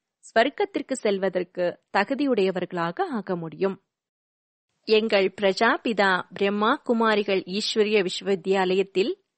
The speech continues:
மனிதனை தேவதையாக மாற்றும் ராஜயோக தியானம் உலகமெங்கும் உள்ள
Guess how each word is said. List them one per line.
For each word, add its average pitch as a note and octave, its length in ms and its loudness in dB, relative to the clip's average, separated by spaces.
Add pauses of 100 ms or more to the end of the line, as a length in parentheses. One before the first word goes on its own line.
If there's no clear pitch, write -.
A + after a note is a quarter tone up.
(260)
மனிதனை B3+ 640 0
தேவதையாக G3+ 640 2
மாற்றும் F#3 680 -4 (180)
ராஜயோக G#3+ 720 0
தியானம் F#3 460 -2 (380)
உலகமெங்கும் A#3+ 760 2
உள்ள F#3 460 -2